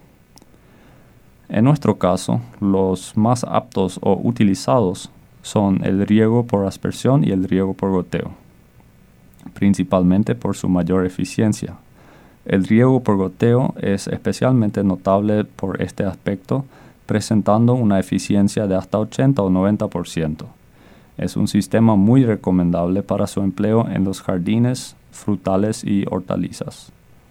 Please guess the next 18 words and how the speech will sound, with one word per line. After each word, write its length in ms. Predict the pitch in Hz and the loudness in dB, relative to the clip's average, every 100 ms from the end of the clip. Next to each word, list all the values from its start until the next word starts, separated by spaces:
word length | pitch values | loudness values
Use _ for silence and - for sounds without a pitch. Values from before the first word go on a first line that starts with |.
| - - - - _ _ _ _ - | -20 -20 -20 -20 _ _ _ _ -14
especialmente 1000 | 98 101 98 110 131 107 95 - 98 - _ _ - _ - | -8 -6 -2 0 2 2 2 2 0 -4 _ _ -20 _ -4
en 140 | 107 | 0
un 120 | 98 | 0
contexto 640 | 95 95 92 98 101 - 113 | -2 -2 -2 -2 -4 -4 -2
de 160 | 104 85 | 0 2
ahorro 420 | 87 92 95 98 | 2 2 0 0
de 100 | 92 | 0
agua. 340 | - 85 80 - - _ _ _ - - - _ - _ _ _ _ | 0 -2 -4 -10 -20 _ _ _ -20 -20 -20 _ -20 _ _ _ _
Para 240 | 107 117 | 0 2
resumir 440 | 117 123 113 120 135 | 2 2 2 4 4
brevemente, 760 | 113 107 104 92 82 87 120 135 - - - - | 4 2 4 4 2 0 -4 -6 -12 -20 -20 -4
el 160 | 101 92 | 0 0
riego 360 | 95 104 110 | 2 2 4
de 120 | 101 95 | 2 -2
cultivos 520 | 90 87 98 101 - | -4 -2 -2 -2 -2
nos 200 | 95 - | -6 -6
permite 400 | 95 98 98 117 | -4 -2 0 0
aumentar 680 | 107 90 82 101 113 113 | 2 2 2 2 2 0